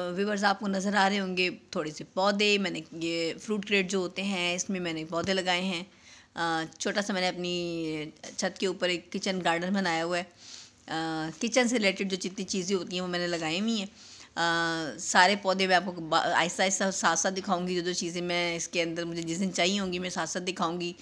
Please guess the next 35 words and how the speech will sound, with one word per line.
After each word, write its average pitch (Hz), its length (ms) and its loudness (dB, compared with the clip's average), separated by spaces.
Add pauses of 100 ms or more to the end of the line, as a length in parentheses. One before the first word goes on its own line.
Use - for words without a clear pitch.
(340)
दो 196 120 4
दिन 196 160 2
पहले 190 220 2
मैंने 180 220 2
यहाँ 175 280 0
से 185 200 -2
मेथी 180 340 0
उतारी 185 320 6
थी, 185 220 -4
फिर 180 140 -6
मैंने 165 200 -4
वो 165 100 -6
पकाने 175 420 0
का 170 80 -4
तरीका 175 340 -2
भी 190 120 0
बताया 175 360 2
था, 170 280 0 (460)
मेथी 190 260 4
कड़वी 190 320 2
क्यों 196 180 -2
पकती 185 380 -2
है, 180 200 4
उसमें 175 400 -2
बहुत 175 160 -2
अच्छी 185 140 -6
टिप 190 240 0
दी 185 220 -2
थी 190 120 -4
कि 180 100 -2
क्यों 190 220 -4
कड़वी 185 240 2
पकती 180 380 -4
है। 175 100 0 (580)
अ, - 40 -2